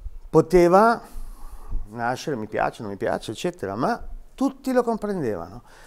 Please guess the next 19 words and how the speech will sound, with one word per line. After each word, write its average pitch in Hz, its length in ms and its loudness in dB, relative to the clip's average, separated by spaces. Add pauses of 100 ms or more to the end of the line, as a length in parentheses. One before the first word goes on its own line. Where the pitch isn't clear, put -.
(500)
Adesso, 214 720 6 (480)
nel 175 160 2
momento 240 360 6
in 247 100 6
cui 208 260 6
io 185 140 8
cerco 175 640 2
in 170 220 2
me 123 460 -4 (680)
questa 123 340 -2
cosa, 101 500 -4 (420)
non 208 260 2
è 226 80 4
più 247 180 -2
possibile 208 680 2
avere 120 300 4
un 120 160 0
linguaggio 120 800 2
universale. 110 960 -2